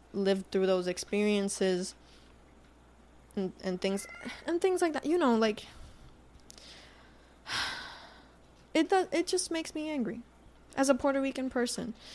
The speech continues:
I'm not even a, like, I don't even feel entitled to use that word for aesthetic purposes. I could understand someone who has lived through that, like,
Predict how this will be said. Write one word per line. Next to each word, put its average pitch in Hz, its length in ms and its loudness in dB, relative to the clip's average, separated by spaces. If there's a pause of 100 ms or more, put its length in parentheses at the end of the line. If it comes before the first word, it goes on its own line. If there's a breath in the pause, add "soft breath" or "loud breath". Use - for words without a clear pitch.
(260 loud breath)
I'm 254 100 4
not 311 140 8
even 277 180 4
a, 247 180 2
like, 233 260 2
I 349 160 4
don't 330 160 4
even 240 260 4
feel 214 240 2
entitled 185 460 -4
to 208 120 0
use 196 220 2
that 175 180 2
word 180 240 0
for 175 120 0
aesthetic 170 400 -2
purposes. - 540 -10 (260 loud breath)
I 339 120 12
could 339 160 8
understand 294 460 2
someone 262 300 2
who 254 140 4
has 226 200 6
lived 233 240 6
through 214 120 4
that, 185 140 2
like, 196 200 -2